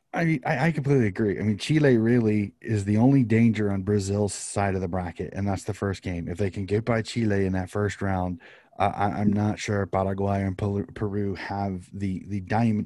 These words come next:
dynamism up front to be able to stop Brazil. And on the other side, I agree with you. I think Uruguay and Argentina get through, and that's gonna be one whale of a matchup. Um, I'm hoping, I really am hoping to see an Argentina-Brazil final, 'cause I think that would be absolutely spectacular. I mean, two of the best South American nations playing each other.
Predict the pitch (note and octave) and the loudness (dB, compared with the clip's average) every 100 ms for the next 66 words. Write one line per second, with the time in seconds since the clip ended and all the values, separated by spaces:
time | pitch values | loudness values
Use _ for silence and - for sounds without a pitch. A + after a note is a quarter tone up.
0 | G#2 A2+ A#2+ A2 G#2 G2 G2 F#2+ - A#2+ | -2 2 2 0 -2 -4 -4 -4 -2 -4
1 | - A2+ G2+ - G2+ G#2 G#2 G2 G2 - | -2 -2 -2 -4 -4 -2 -2 -4 -10 -6
2 | F#2+ G2 - F#2+ F#2+ G#2+ F#2 F2 - - | -6 -6 -6 -6 -2 0 0 -4 -12 -20
3 | - - - - B2+ B2 A#2 E3 C#3+ A#2+ | -20 -20 -10 4 6 8 6 2 2 0
4 | G#2+ A#2+ B2+ G#2+ C#3 C3+ G#2+ F#2 G#2 G2+ | 0 -2 -2 0 -2 0 -2 0 -2 0
5 | A#2+ B2+ A#2 A2+ A2 G#2 G#2 G#2+ G#2 A2+ | 2 4 4 2 2 0 -2 -2 -4 0
6 | B2 A#2+ G#2 - A2+ B2 A#2+ G#2+ C3 E3+ | 2 2 0 -4 2 2 2 2 2 2
7 | - A2+ F#2 G#2 G2 A2 B2+ G2 G#2 C3 | 2 2 2 0 0 4 4 4 4 4
8 | A#2 G2+ F#2 F#2+ A#2 G#2+ F2+ - - - | 4 0 0 0 0 0 -2 -4 -12 -20
9 | - - A2+ A2 G#2+ G#2 G2 - _ _ | -20 -6 -2 0 0 0 -4 -8 _ _
10 | _ _ _ - C3+ A#2 B2+ B2+ F3+ E3 | _ _ _ 0 2 4 4 4 2 0
11 | A#2 G#2+ A#2+ C#3 A#2 B2 G#2 A#2 C3+ A#2 | 0 2 4 4 4 4 2 0 0 -2
12 | A2 G2+ G#2 G#2 F#2+ A#2 A2 G2+ G2 G2 | -2 -2 -2 -6 -6 -4 -2 -4 -4 -6
13 | - F#2 A2 B2 - F#2+ G2 F2+ F#2+ G2 | -6 -4 -4 -4 -6 -10 -10 -6 -6 -4
14 | F#2+ F#2+ G2+ - F#2+ G2+ F#2+ - F#2+ F2+ | -4 -4 -4 -6 -6 -4 -4 -6 -8 -6
15 | F#2 F#2+ A2+ A2+ - F#2+ F2+ - G#2 G2 | -6 -4 -4 -4 -4 -6 -6 -4 -2 -2
16 | G2 G2 - G2+ G2 G2 G2 G2 G2 F#2 | -4 -8 -6 -6 -6 -6 -6 -6 -6 -6
17 | F#2+ - F2 - F#2+ G#2 G#2 G#2+ G2+ G2+ | -6 -6 -10 -4 -2 0 -2 -2 0 -2